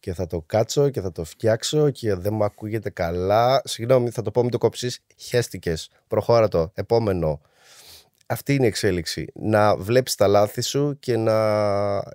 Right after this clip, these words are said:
και να προχωράς. Όσο κάτι το κουράζεις, σε κουράζει, στο τέλος δεν το βγάζεις ποτέ. Αυτό, τίποτα. Ε, διαβάστε, ρωτήστε,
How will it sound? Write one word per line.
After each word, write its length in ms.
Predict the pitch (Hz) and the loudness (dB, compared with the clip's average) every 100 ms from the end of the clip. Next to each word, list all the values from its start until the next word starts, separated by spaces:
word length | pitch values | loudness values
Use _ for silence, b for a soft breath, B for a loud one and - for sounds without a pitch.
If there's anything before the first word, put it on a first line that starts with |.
| - | -2
και 120 | 123 | 0
να 120 | 117 | 0
προχωράς. 580 | 120 113 120 113 95 - | -2 0 2 4 2 2
Όσο 580 | 120 135 - 117 104 101 _ _ _ _ - | 2 2 2 -2 -2 -6 _ _ _ _ 2
κάτι 460 | 113 - - 104 - | 2 2 -4 -10 -2
το 180 | 104 - | -2 -2
κουράζεις, 680 | 98 101 120 131 156 - - | -2 4 6 4 -2 -4 -6
σε 160 | - 117 | -6 -6
κουράζει, 680 | - 104 110 135 135 156 147 | -2 2 6 6 4 -2 -4
στο 160 | - | -6
τέλος 220 | - 131 | 0 2
δεν 80 | 123 | 2
το 80 | 120 | 2
βγάζεις 300 | 117 127 - | 4 4 2
ποτέ. 540 | - - 123 139 151 151 - B B B B B B B B - | -6 -2 0 2 2 -2 -12 B B B B B B B B -8
Αυτό, 380 | 104 - 131 107 | -6 0 2 2
τίποτα. 540 | 123 107 92 90 - | 0 -2 2 0 0
Ε, 1000 | 101 110 113 113 110 107 107 101 101 98 95 | 0 0 2 2 2 2 2 0 0 -2 -2
διαβάστε, 1040 | 101 113 117 143 143 - 104 95 92 92 | 4 4 6 4 4 2 4 6 4 4
ρωτήστε, 1300 | 98 98 - 143 143 - - 95 92 85 85 85 80 | 2 0 0 0 0 -2 0 2 4 4 2 0 -2